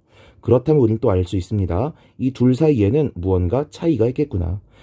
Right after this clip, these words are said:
그리고 그 차이를 비교해서 구분해낼 수 있는 게 또 수험 출제 포인트가 되겠구나. 이런 식으로 알 수가 있는 겁니다. 오케이. 저희가 이번 챕터에서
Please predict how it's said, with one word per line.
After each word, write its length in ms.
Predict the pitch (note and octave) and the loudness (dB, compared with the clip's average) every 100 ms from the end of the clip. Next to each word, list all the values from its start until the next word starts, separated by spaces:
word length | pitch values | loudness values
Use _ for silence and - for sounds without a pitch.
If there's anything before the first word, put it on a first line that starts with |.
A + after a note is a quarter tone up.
| - | -14
그리고 300 | - C#3 B2+ - | -4 -2 -2 -4
그 140 | - | -8
차이를 500 | - F3+ D3+ A#2+ E3 _ | 0 4 4 4 -2 _
비교해서 1080 | - A2+ A#2+ A#2 C#3 C#3 A2 F#2+ F2+ E3 F3+ _ _ _ | -10 -4 -4 -2 -2 0 0 0 2 0 0 _ _ _
구분해낼 640 | C3 B2 C#3+ D3 C#3 B2+ | -4 -2 2 2 2 0
수 140 | B2 | -4
있는 340 | G#2+ F2+ E2+ D#2+ | -4 -2 -2 -2
게 240 | C#3 E3 - _ | -2 -4 -10 _
또 200 | D#3+ F#3 _ _ _ | -10 -10 _ _ _
수험 540 | - - D#3+ D#3+ F3 | -20 -8 -4 -4 -6
출제 480 | - - D#3+ D#3 E3+ | -10 -6 -4 -2 -6
포인트가 480 | - D3 C3 C3 - | -4 -4 -4 -4 -4
되겠구나. 460 | G2+ F#2 F2+ D#2+ - - - - - - - | -4 -6 -6 -14 -14 -20 -20 -20 -20 -20 -4
이런 240 | A2 C3+ | 2 2
식으로 260 | A2 G2 B2 | 0 -2 -2
알 140 | F2+ | -2
수가 220 | E2+ F#2+ G#2+ | -6 -6 -4
있는 200 | B2+ G2 | -2 -4
겁니다. 320 | D#2+ E2 - _ _ _ _ _ _ | -6 -14 -20 _ _ _ _ _ _
오케이. 360 | - - G#2 E3+ - - - | -10 -2 -2 -2 -8 -20 -12
저희가 560 | - B2+ C3 B2+ C3 - _ | 0 0 2 2 0 -4 _
이번 280 | B2 C3+ D3+ | -6 -4 -4
챕터에서 680 | D3 - C3 G2+ G#2+ C#3+ | -6 -6 -2 -2 0 -2